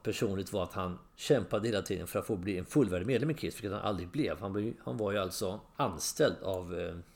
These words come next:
Stanley Simmons hela tiden då. Han blev aldrig, fick aldrig det här klivet upp och bli en fullvärdig medlem då. Vilket han tyckte var, led ganska mycket av. Och sen till råga på allt då, när han dog, inte ens då fick han någon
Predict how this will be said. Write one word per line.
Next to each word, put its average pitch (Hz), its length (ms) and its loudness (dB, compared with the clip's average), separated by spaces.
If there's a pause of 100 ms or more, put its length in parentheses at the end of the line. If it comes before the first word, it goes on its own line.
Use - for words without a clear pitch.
(140)
Stanley 85 360 0
Simmons 78 360 -6
hela - 140 -6
tiden 76 320 -8
då. 73 100 -14 (140)
Han 110 120 -4
blev 107 180 0
aldrig, 104 300 2
fick - 220 -2
aldrig 104 220 4
det 101 40 2
här 95 80 -2
klivet 104 320 0
upp 92 120 -2
och 92 60 -6
bli 92 100 -2
en 85 60 -4
fullvärdig 90 460 -2
medlem 98 380 -4
då. 78 120 -6 (240)
Vilket 110 180 0
han 110 100 -2
tyckte 101 260 -6
var, 92 140 -4 (120)
led 139 240 10
ganska 123 260 4
mycket 131 220 2
av. 80 220 4 (180)
Och - 100 4
sen 147 200 10 (140)
till 160 120 2
råga 113 220 4
på - 160 6
allt 131 160 2
då, 104 100 4
när 110 120 2
han 120 140 4
dog, 104 380 6
inte 135 220 4
ens 110 220 0
då 139 240 8
fick - 320 2
han 110 100 4
någon 98 260 -4